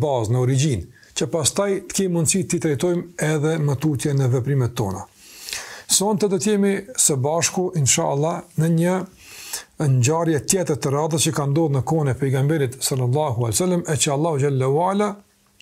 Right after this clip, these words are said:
si rjedhoi e kësaj ngjarje ka zbrit ajet. E, ne në jetën tonë të përditshme, të nderuar vëllezër dhe motra, padyshim se, e, synojmë gjithmonë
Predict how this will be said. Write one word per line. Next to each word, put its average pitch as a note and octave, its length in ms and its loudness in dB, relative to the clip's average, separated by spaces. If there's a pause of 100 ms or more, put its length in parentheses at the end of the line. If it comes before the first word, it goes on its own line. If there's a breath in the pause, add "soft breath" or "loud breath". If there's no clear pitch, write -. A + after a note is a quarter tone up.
(520)
si D#3+ 220 2
rjedhoi D3+ 500 2
e B2 80 0
kësaj C#3+ 200 0 (100)
ngjarje F3+ 460 2 (680 loud breath)
ka C#3+ 180 0
zbrit E3 400 2
ajet. B2+ 400 -2 (1300 loud breath)
E, D3+ 80 -2 (100)
ne E3+ 220 2
në A#3 100 2
jetën G3+ 220 2
tonë G#3 180 2
të E3+ 80 0
përditshme, F3 580 2 (200)
të D3 100 0
nderuar D3+ 400 2
vëllezër D3 300 2
dhe C#3+ 100 2
motra, E3 400 0
padyshim F3+ 480 2
se, F3+ 220 2
e, - 920 -8 (280)
synojmë E3 540 2
gjithmonë F#3 640 2